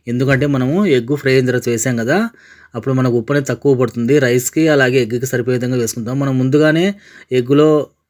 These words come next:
ఉప్పు వేసామంటే మళ్ళీ రైస్ కూడా వేయాల్సి వస్తుంది కాబట్టి ఎక్కువ అనిపించేస్తుంది. మధ్యలో వేసుకున్నామంటే మనకు కరెక్ట్గా సరిపోతుంది. ఈ విధంగా రైస్ని అయితే ఒక ఐదు నిమిషాలు మనం సిమ్లో పెట్టేసి బాగా కలుపుకోవాలండి. మన రైస్ అయితే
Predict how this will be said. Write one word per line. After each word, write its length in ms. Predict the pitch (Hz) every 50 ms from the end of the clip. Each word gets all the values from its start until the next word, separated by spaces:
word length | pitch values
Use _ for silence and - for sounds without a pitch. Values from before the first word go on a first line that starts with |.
| _ _ _
ఉప్పు 160 | _ - 143 147
వేసామంటే 480 | 143 135 127 127 - 135 127 131 123 156 151 147
మళ్ళీ 140 | 139 135 127 123
రైస్ 180 | 123 135 131 - 135
కూడా 100 | 139 143 139
వేయాల్సి 220 | 131 131 123 - 127
వస్తుంది 180 | - - 131 123 123
కాబట్టి 180 | 123 127 139 127
ఎక్కువ 180 | - - 139 131
అనిపించేస్తుంది. 640 | 120 113 107 - 113 107 - - - 107 107 123 156 202 226 - _ - - - - - - 120
మధ్యలో 240 | 110 104 101 123 131 131
వేసుకున్నామంటే 400 | 127 123 - 131 120 113 113 139 165
మనకు 120 | 165 165 -
కరెక్ట్గా 300 | 117 104 - - 127 120 117
సరిపోతుంది. 520 | 110 107 - 107 104 104 104 98 110 147 190 220 214 _ _ _ _ _ _ _ _ _ _ - 117
ఈ 20 | 120
విధంగా 240 | 117 120 127 135 139 131
రైస్ని 260 | 123 123 120 - 135 123
అయితే 160 | 117 107 151 185 220 214 208 - 123 113
ఒక 120 | 110 - 156 196 214 214 - _ _ _ _ _ _ - 117
ఐదు 100 | 117 113 117
నిమిషాలు 240 | 113 107 - 143 139 131
మనం 120 | 127 120 107
సిమ్లో 220 | - 120 117 123 123 120
పెట్టేసి 360 | 120 113 - 120 107 - 156 190 220 220 - _ _ _ _ _ - 107
బాగా 140 | 117 117 113 -
కలుపుకోవాలండి. 560 | 107 107 - _ 120 117 110 110 104 113 151 170 165
మన 100 | 135 123 113 107
రైస్ 200 | 110 113 117 - - 117
అయితే 180 | 107 - 165